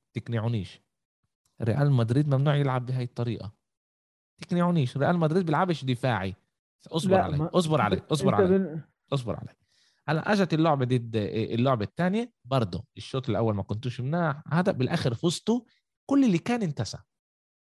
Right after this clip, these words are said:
Speaker 1: بلشنا صفحه جديده مع انشيلوتي، وقلنا انشيلوتي وهيو وهو منيح بالنوك اوت، وبتعرف احنا ب-، كل، كلنا ه-، إيه، ك-، كبني ادمين بعد ما نشوف اشي عظيم بصير، معجزه، نعشه معجزه بتصير قدامنا، بننسى كل العاطل اللي كان.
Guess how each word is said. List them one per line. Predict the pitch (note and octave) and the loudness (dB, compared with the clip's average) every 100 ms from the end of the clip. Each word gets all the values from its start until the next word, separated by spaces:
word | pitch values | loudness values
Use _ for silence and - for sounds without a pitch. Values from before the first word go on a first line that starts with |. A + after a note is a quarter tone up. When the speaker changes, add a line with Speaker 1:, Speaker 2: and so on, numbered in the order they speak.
| _ | _
Speaker 1:
بلشنا | - G#3+ A3 - G3 | -4 0 0 -2 -4
صفحه | F#3+ F3+ - | -2 -2 0
جديده | C3 A2+ F#2 F#2 | -2 -2 -4 -2
مع | F2+ | -2
انشيلوتي، | F#2+ G2 E2+ F#2 - _ _ _ _ _ _ - | -2 -6 -8 -12 -18 _ _ _ _ _ _ -4
وقلنا | E3 F#3+ C#3 B2+ | 0 2 2 2
انشيلوتي | C3+ F3 F#3 F3+ - | 0 2 4 2 4
وهيو | D#3+ D#3+ F3+ E3 D#3+ D3 | 4 6 6 4 2 2
وهو | C#3 D3+ D3 | 2 2 2
منيح | C#3 C3+ | 2 -2
بالنوك | C3 C3+ E3+ - | -4 -2 -4 -6
اوت، | - F3 E3+ E3 F3 | -2 0 2 0 -4
وبتعرف | F3+ C4 D3+ F#3+ - | -2 0 0 -2 -6
احنا | - F#3+ | -6 -2
ب-، | F#3 F3+ - - | -2 -2 -10 -4
كل، | - C4 G#3+ | 2 4 4
كلنا | - C4 D3 G#2 | 2 0 0 -2
ه-، | F#2 | -2
إيه، | A2 A#2 | -2 -2
ك-، | - A2+ A2 | -2 -2 -2
كبني | - A#2 A#2+ | -2 -2 -2
ادمين | A2+ A2 A2 | 0 -2 -2
بعد | E3+ F#3+ D#3 | 0 0 0
ما | C#3 | -2
نشوف | C3 F3+ | -2 -4
اشي | E3+ D#3+ B2+ | -4 -2 0
عظيم | A2+ A2+ C#3 B2+ | 0 0 0 0
بصير، | A2 - C#3 | -2 -2 0
معجزه، | A#2+ D#3 B2 G#2+ G#2 F#2+ - _ D3 | 2 2 0 -2 -6 -8 -16 _ -4
نعشه | F3 - B2 | -4 -2 0
معجزه | C#3 D3 A2 G2+ | 0 2 0 -2
بتصير | G2 G#2 C#3 | -4 -2 -2
قدامنا، | F2 G#2+ D#3 F3 | -2 0 0 2
بننسى | F#3 G3 A#3+ - | 0 0 -2 -4
كل | D3+ A3+ | -2 0
العاطل | F#3 C#3+ D#3+ - B2+ | 2 2 -2 0 0
اللي | A#2 | 0
كان. | - E2 | -4 -12